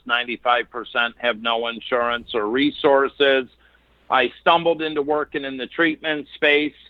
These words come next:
At, uh, nineteen months sober, my son Nick was in treatment for the sixth time. He's now twenty years old. I went to meet with Nick,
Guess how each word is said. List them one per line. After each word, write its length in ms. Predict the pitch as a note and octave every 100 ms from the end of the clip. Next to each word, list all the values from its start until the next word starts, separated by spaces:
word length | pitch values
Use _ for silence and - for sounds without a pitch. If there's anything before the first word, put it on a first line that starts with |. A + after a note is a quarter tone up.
| _ _ _ _ _ _ -
At, 360 | C3 C3 B2+ -
uh, 440 | C3+ B2+ B2 A#2+ - _ _ -
nineteen 540 | D3+ F#3+ F#3+ G3+ F3+
months 320 | E3+ E3 - -
sober, 380 | E3 D#3+ D#3+
my 240 | D#3 C#3+ B2+ D#3+
son 240 | D3 C#3
Nick 240 | C#3+ -
was 180 | C#3 A#2+ C3
in 100 | A#2
treatment 500 | C#3+ C#3 B2+ B2+ -
for 80 |
the 140 | B2+ A2 -
sixth 240 | A#2+ - -
time. 300 | A#2+ A#2+ A#2
He's 200 | G#2+ -
now 160 | A2
twenty 380 | G#2+ C3 A#2+ A2+
years 300 | A2 G#2+ G2
old. 340 | A2 G#2 F#2+ - - -
I 100 | B2+
went 240 | C3+ D3 -
to 60 |
meet 280 | D3+ D#3 D3+
with 160 | D3+ -
Nick, 380 | C#3+ C#3+ C#3